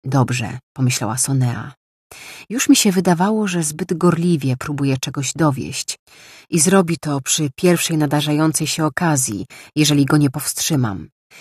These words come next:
Teraz przemyśli ryzyko, zanim podejmie jakiekolwiek działania”. Miała nadzieję, że jeżeli Annie będzie nadal szpiegowała, lepsza okazja przyjdzie już niedługo.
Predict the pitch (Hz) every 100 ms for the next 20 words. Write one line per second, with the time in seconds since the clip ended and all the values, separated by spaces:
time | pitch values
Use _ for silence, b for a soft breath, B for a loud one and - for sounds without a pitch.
0 | B B 208 220 214 - - 185 180 -
1 | 175 175 147 131 131 - 123 127 135 123
2 | 120 156 147 147 139 127 139 - 139 135
3 | 131 143 127 120 113 73 131 - _ _
4 | _ B B B B 165 196 262 233 180
5 | 214 233 196 175 175 170 175 175 180 -
6 | 170 196 175 135 139 139 147 165 165 143
7 | - 143 147 143 156 123 123 151 B B
8 | B B 170 214 - 208 165 196 190 185
9 | 175 - 170 175 170 - 165 139 127 117
10 | 69